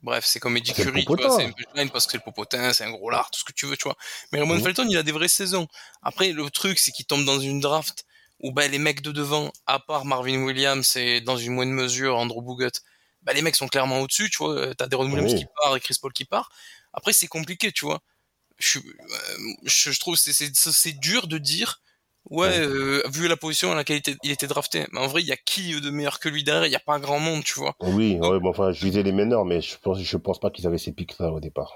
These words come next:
Speaker 2: Je visais les deux meneurs, justement, dont tu parles.
Speaker 1: Ouais, non, ben, malheureusement, ils ont pas pu. Donc après, après, c'est ça aussi le défaut, je trouve, des, tu vois, quand j'ai, j'ai commencé à regarder un peu, c'est que, alors après, c'est, faut tout remettre dans un contexte. Ça ne se faisait
Speaker 2: Oui.
Speaker 1: pas à l'époque de tanker, ce qui se fait un peu plus
Speaker 2: Oui.
Speaker 1: maintenant par des moyens plus ou moins, euh,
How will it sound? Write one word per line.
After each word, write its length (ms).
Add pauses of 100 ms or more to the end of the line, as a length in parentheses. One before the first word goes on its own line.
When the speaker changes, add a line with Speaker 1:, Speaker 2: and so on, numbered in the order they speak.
(160)
Speaker 2:
Je 80
visais 220
les 100
deux 140
meneurs, 260
justement, 240
dont 80
tu 140
parles. 160 (160)
Speaker 1:
Ouais, 240
non, 140
ben, 120
malheureusement, 480
ils 300
ont 60
pas 140
pu. 200
Donc 180
après, 280
après, 200
c'est 120
ça 100
aussi 180
le 80
défaut, 320
je 80
trouve, 160
des, 320
tu 60
vois, 120
quand 120
j'ai, 320
j'ai 160
commencé 260
à 60
regarder 320
un 80
peu, 160 (480)
c'est 180
que, 140
alors 200
après, 320
c'est, 200
faut 180
tout 160
remettre 200
dans 160
un 60
contexte. 480
Ça 80
ne 60
se 140
faisait 320
Speaker 2:
Oui. 120
Speaker 1:
pas 140
à 60
l'époque 320
de 80
tanker, 460
ce 160
qui 200
se 80
fait 100
un 60
peu 120
plus 200
Speaker 2:
Oui. 80
Speaker 1:
maintenant 220
par 180
des 80
moyens 340
plus 240
ou 60
moins, 260
euh, 140